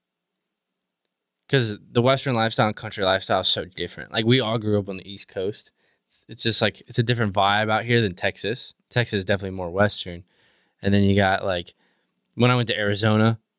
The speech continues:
like, just doing stuff out in the desert. You know what I mean? I'm curious to see what it's like out.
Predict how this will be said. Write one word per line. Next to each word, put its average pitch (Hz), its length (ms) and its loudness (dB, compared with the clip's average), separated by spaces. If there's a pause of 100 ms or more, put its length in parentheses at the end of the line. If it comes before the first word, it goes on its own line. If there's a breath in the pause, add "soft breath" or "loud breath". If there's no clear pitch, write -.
(140)
like, 95 300 -18
just 110 200 0
doing 120 160 2
stuff 107 220 -2
out 101 120 0
in 98 60 -14
the 98 60 -14
desert. 107 440 2 (260)
You 120 140 2
know 117 60 2
what 110 80 2
I 107 40 2
mean? 110 280 2 (260 soft breath)
I'm 110 140 2
curious 107 480 0
to 101 80 -6
see 101 200 2
what 92 120 -2
it's - 160 -8
like 87 180 -10
out. 85 240 -12